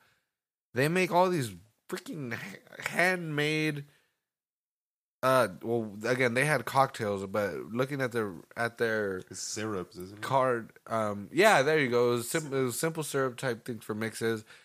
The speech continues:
Speaker 1: and, uh, it was, it was great, especially after all the drinks and all that food. It was, it was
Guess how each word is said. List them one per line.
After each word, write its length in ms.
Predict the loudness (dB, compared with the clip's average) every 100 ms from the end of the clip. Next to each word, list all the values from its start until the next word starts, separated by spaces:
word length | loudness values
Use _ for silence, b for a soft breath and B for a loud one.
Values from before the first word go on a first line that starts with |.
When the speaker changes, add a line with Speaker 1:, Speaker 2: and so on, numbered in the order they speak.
| B _
Speaker 1:
and, 140 | -4
uh, 300 | 2 4 6 6
it 120 | 6
was, 260 | 6 4 0
it 80 | 0
was 160 | 2 2
great, 400 | 4 4 4 0 -8
especially 420 | -4 -2 0 2
after 220 | 2 4
all 140 | 2
the 100 | 2
drinks 560 | -2 -6 -4 -4 -2 -4
and 80 | -2
all 120 | 0
that 200 | 0 -2
food. 380 | -6 -2 -2 -2
It 100 | -4
was, 320 | -4 -6 -8
it 100 | -6
was 180 | -4